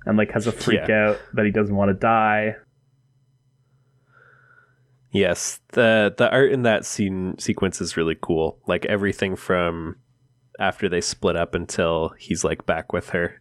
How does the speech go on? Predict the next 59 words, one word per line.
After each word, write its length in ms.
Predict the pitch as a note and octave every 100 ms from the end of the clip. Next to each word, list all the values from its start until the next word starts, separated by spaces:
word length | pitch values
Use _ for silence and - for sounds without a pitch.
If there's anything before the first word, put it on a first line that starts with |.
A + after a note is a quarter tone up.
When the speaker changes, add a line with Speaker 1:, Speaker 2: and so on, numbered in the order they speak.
| _
Speaker 2:
is 160 | G2 E2+
really 180 | D#2+ E2
cool. 200 | - -
Speaker 1:
Yeah, 220 | B2 A2 F2+
there's 160 | G#2+
some 120 | C#3+
cool, 160 | - D3+
like, 140 | C#3
very, 260 | A2+ A#2 G#2
like, 160 | G#2 -
super 400 | - D3+ D3+ A#2
detailed 500 | G#2+ G2+ G2+ F#2+ F#2+
stuff, 360 | - F#2 F2+ - - - _ _ _ _ -
um, 640 | A2 G2 F#2 F2+ E2+ E2 - - -
where 420 | A2 G#2+ G#2 B2
I, 80 | A2+
I 20 |
almost 360 | G2+ D3+ E3+ -
wonder 400 | A#2+ A#2 A2+ G#2+ -
if 160 | G2
it's, 180 | G#2+ -
like, 160 | G#2+ G2
sort 200 | - G2+
of 40 |
like 180 | G2 F#2+
that, 100 | F#2+ E2+
like, 140 | F2+
C 220 | - A2
G 240 | G2 - G2
I 280 | F#2 G2
sort 260 | G2 - F#2+
of, 140 | F2+ F#2
like, 200 | F#2 - _ _ _
like 100 | A2
the 140 | G#2+ G#2
Abraham 300 | G#2 G2+ G2
Lincoln 260 | G2+ G2+
thing 160 | G2 F#2+
where 100 | F2+
it's, 120 | F2+
like, 100 | F#2+
a 60 | F#2+
drawn 680 | F2 F#2+ F#2+ F#2 F2+ F#2 - - - - - _ - -
character 560 | - A#2 G2+ G2 - F#2+
and 80 | F#2+
then, 120 | F#2
like, 160 | F#2 -
some 200 | G2 G2
of 60 |
the 80 | F#2+
background 520 | F#2 F#2 F#2+ G#2 F#2+
is, 120 | F#2+
like, 160 | G2+ G2
C 160 | - G#2
G 180 | A2
I. 160 | A2 A#2
Like, 300 | A#2+ G2 -
the, 320 | G2 F#2+ F2+
the, 500 | - F#2+ F#2+ F#2 F#2